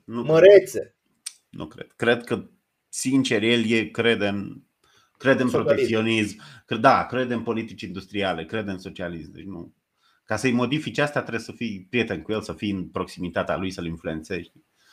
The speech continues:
Speaker 1: Cred că ar fi deschis, dar na. Unde e. Bine că s-a poziționat bine pe restricții, uite, s-a... și a și câștigat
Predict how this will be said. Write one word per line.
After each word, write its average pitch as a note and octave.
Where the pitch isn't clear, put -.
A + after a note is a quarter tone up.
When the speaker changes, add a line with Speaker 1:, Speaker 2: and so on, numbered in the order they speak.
Speaker 1:
Cred F#4
că G4
ar G4+
fi G4+
deschis, -
dar C3
na. -
Unde A2
e. A2+
Bine F#4
că E3+
s-a G#3
poziționat F#3+
bine G3
pe G3+
restricții, F#3
uite, G2+
s-a... F#2
și -
a A#2+
și A#2+
câștigat -